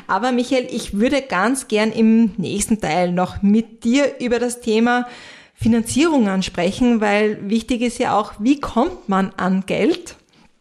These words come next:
Und wir hätten noch die E-U-Förderungen offen. Das heißt, wenn ihr zu dem Thema, ähm, mehr hören wollt von unserem Studiogast Michael Schmidbauer, dann hört euch auch den dritten Teil an, der nächsten Donnerstag erscheint.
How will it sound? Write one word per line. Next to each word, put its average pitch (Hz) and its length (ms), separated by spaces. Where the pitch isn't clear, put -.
Und 254 260
wir 226 140
hätten 202 340
noch 202 220
die - 340
E-U-Förderungen 180 1120
offen. 214 420
Das 214 220
heißt, 214 440
wenn 190 220
ihr 233 320
zu 226 120
dem 202 240
Thema, 208 540
ähm, 196 600
mehr 185 380
hören 208 300
wollt 214 200
von 220 140
unserem 220 460
Studiogast 233 640
Michael 240 260
Schmidbauer, 254 640
dann 180 380
hört 190 380
euch 175 300
auch 170 160
den 196 180
dritten 214 360
Teil 185 420
an, 180 300
der 208 140
nächsten 190 640
Donnerstag 156 720
erscheint. 165 480